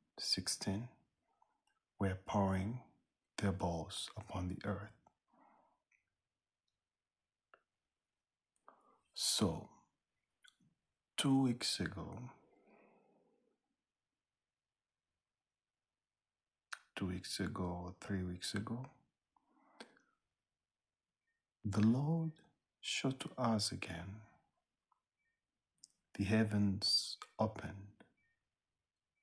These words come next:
and four angels were ready to pour their bowls upon the earth.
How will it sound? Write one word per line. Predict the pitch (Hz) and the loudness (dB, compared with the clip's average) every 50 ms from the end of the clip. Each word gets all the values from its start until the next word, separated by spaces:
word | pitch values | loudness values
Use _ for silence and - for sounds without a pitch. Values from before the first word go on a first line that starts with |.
| _ _ _ _ _ _ _ _ _ _ _ _ - | _ _ _ _ _ _ _ _ _ _ _ _ 0
and | 110 107 104 101 95 92 95 110 107 - _ _ _ _ _ _ _ _ _ _ _ _ _ _ _ _ _ _ _ _ _ _ _ _ _ _ _ _ _ _ _ _ _ _ _ _ _ _ _ _ - - - - - | 4 4 4 4 4 2 -2 -4 -6 -12 _ _ _ _ _ _ _ _ _ _ _ _ _ _ _ _ _ _ _ _ _ _ _ _ _ _ _ _ _ _ _ _ _ _ _ _ _ _ _ _ -8 -8 -8 -8 -14
four | - - - - - 135 131 127 - - - | -14 -10 -8 -2 2 2 2 2 2 0 0
angels | 131 123 117 104 95 90 78 71 65 - - - - - - - - - _ _ _ _ _ _ _ _ _ _ - _ _ _ _ _ _ _ _ _ - | 4 6 6 6 4 2 -2 -4 -4 -6 -8 -8 -8 -10 -12 -14 -16 -20 _ _ _ _ _ _ _ _ _ _ -20 _ _ _ _ _ _ _ _ _ 0
were | 104 98 90 87 | 2 2 2 2
ready | 87 87 92 98 104 107 104 104 101 - - | 2 2 2 4 4 4 4 2 0 0 -2
to | - - 104 - | -4 -6 -6 -6
pour | - - - 107 101 92 82 98 101 - - _ _ _ _ _ _ _ _ _ _ _ _ _ _ _ _ _ _ _ _ _ _ _ _ _ _ _ - | -6 -4 0 0 0 0 -2 -6 -10 -14 -16 _ _ _ _ _ _ _ _ _ _ _ _ _ _ _ _ _ _ _ _ _ _ _ _ _ _ _ 2
their | 110 101 92 | 2 2 2
bowls | - - 95 90 87 85 80 82 - - - - - - | 4 2 2 2 2 0 -2 -2 -2 -2 -4 -4 -6 -10
upon | - - - - 90 | -14 -10 -6 -4 -4
the | 87 - - - | -4 -4 -6 -8
earth. | - 87 87 95 92 - _ - - - | -10 -8 -10 -12 -16 -18 _ -20 -20 -20